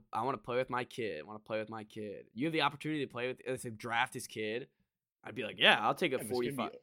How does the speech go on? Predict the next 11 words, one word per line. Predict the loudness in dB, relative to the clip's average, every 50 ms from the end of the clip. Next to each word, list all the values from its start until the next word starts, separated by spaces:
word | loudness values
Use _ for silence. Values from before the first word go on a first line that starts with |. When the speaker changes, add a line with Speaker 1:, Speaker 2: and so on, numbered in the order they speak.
| _ -8
Speaker 2:
old-ass | -6 -4 -2 -2 -2 -2 -4 -6 -6 -10
Speaker 1:
a | -12 -12
Speaker 2:
LeBron. | -10 -10 -8 -6 -6
Speaker 1:
f-, | -6 -6 -8 -10 -10 -12 -12 -6
forty-five-year-old | 0 2 2 2 6 8 10 10 10 10 6 4 4 0 0
LeBron. | 4 6 8 8 8 6
At | 4
least | -2 -2 -4
you | -4
sell | -4 -4 -4 -2
tickets." | -2 -4 -6 -6 -6 -10 -10 -12 -16 -20